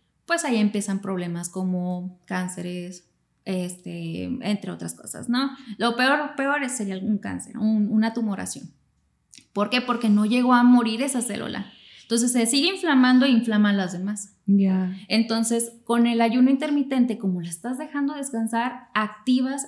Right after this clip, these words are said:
Speaker 1: esa acción de las células de la apoptosis natural y, y muere naturalmente, o sea, pues, normal. Entonces, al momento que tú tienes ese tipo de, de, mm,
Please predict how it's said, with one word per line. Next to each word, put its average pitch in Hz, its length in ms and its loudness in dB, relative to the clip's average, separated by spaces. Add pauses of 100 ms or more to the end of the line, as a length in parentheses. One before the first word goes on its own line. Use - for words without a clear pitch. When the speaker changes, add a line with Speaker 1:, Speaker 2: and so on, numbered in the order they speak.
Speaker 1:
esa 226 400 0
acción 240 420 0
de 220 80 -4
las 262 140 -4
células 220 420 -4
de 226 120 -6
la 220 100 -4
apoptosis 208 680 -8
natural 220 480 -4 (540)
y, 226 640 2
y 233 80 6
muere 226 680 2
naturalmente, 208 840 0
o 196 40 -2
sea, 180 300 -2
pues, - 260 -20 (500)
normal. 220 420 2 (640)
Entonces, 214 640 2 (580)
al 226 160 6
momento 226 420 0
que 277 100 -4
tú 226 160 -6
tienes 247 360 4
ese 233 240 -2
tipo 226 300 -4
de, 214 500 -2
de, 196 340 -2
mm, 185 360 -2